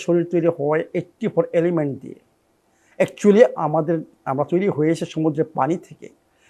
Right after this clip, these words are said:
এই সি হুইডের ম-, বলতে গেলে সব এলিমেন্ট রয়ে গেছে আমাদের শরীরের জন্য যা দরকার। আপনারা এটা মিস করবেন না। বারো হাজার টাকার পণ্য কিনুন এবং একটা সি হুইড ফ্রি পাবেন। অলিভ অয়েল,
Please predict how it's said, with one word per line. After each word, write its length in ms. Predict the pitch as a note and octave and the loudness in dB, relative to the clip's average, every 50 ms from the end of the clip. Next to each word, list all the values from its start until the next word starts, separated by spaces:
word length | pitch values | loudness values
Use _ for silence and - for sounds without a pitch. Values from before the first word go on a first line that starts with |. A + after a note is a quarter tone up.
| _ _ - | _ _ 2
এই 120 | C4+ C#4+ | 4 4
সি 220 | C4+ - - C4+ C#4 C4 | 4 4 4 6 8 8
হুইডের 300 | A3+ F#3+ A3 A3 A3 A#3+ | 8 8 8 8 8 8
ম-, 180 | A#3 A3+ A3 - F#3+ G#3 | 8 8 4 2 4 4
বলতে 160 | A3 A3 A3+ A#3 | 4 6 6 6
গেলে 120 | G#3+ A3 | 6 6
সব 440 | G#3+ - - - - - - F#4+ G4 - - - | 4 2 -2 -16 -10 -4 -2 -2 -2 -2 -2 0
এলিমেন্ট 440 | - G#3+ G#3 G#3 G3 E3+ D#3+ E3 D#3+ D3+ | 2 2 4 4 2 0 0 -2 -2 -4
রয়ে 320 | C#3 C3 C3 C#3+ D3+ D3+ | -6 -6 -4 -4 -4 -4
গেছে 300 | D3+ D3+ C3+ - - B2+ B2 A#2 - _ _ _ _ _ _ _ _ _ - C#3+ | -4 -6 -8 -10 -14 -16 -18 -18 -20 _ _ _ _ _ _ _ _ _ -8 -6
আমাদের 240 | C3+ C#3 D3+ D#3 D#3 | -4 -4 -4 -4 -6
শরীরের 260 | - - D3+ D#3 D3 | -4 -4 -4 -4 -2
জন্য 160 | C#3 D3+ C3+ | -4 -4 -4
যা 100 | A#2+ A#2+ | -4 -4
দরকার। 340 | B2+ B2 A#2 - - - - - _ _ _ _ _ _ _ _ _ _ _ _ _ _ - | -4 -6 -6 -8 -8 -12 -12 -12 _ _ _ _ _ _ _ _ _ _ _ _ _ _ 4
আপনারা 300 | F#3+ E3+ F3 - F3+ E3 | 4 4 6 6 4 6
এটা 100 | E3+ D#3+ D3 D3 | 6 4 0 0
মিস 120 | D3+ D3 - - | -4 -4 -4 -6
করবেন 240 | D3 C3 A#2+ A2 - - - - - | -6 -4 -6 -8 -10 -12 -14 -16 -16
না। 100 | - - _ _ _ _ _ _ _ _ _ _ _ - | -18 -18 _ _ _ _ _ _ _ _ _ _ _ 0
বারো 220 | D3+ D#3+ E3 F3+ D#3 C#3+ | 4 6 6 6 6 4
হাজার 160 | D#3+ D#3+ E3 | 4 2 2
টাকার 200 | - F3 E3 E3+ - | 4 4 2 4 4
পণ্য 320 | F3 F3 F3+ F3+ F3+ F3 E3+ | 4 4 4 4 4 4 4
কিনুন 240 | F3 F3 G3 C4+ F#4+ G#4+ - - _ _ _ _ _ - | 4 4 4 4 2 0 -6 -14 _ _ _ _ _ -4
এবং 140 | D3 D3 D#3 | -2 -2 -2
একটা 140 | D3 - E3+ | -2 -2 -4
সি 240 | - - - - F3 E3+ | -6 -6 -6 -4 -4 -4
হুইড 400 | D#3 C3 - C#3+ C#3+ D#3+ G3 A3 - _ _ _ | -4 -6 -6 -6 -4 -4 -4 -6 -8 _ _ _
ফ্রি 180 | - C#3+ D3 C#3+ | -10 -10 -10 -8
পাবেন। 340 | C#3 - C3+ A#2+ B2 - - - - - _ _ _ _ _ _ _ _ _ - | -6 -6 -6 -6 -6 -8 -12 -14 -20 -20 _ _ _ _ _ _ _ _ _ 8
অলিভ 320 | A#3+ B3+ C#4+ C4+ G3+ C#3 | 10 12 12 10 8 6
অয়েল, 160 | B2+ A#2+ - | 0 -4 -6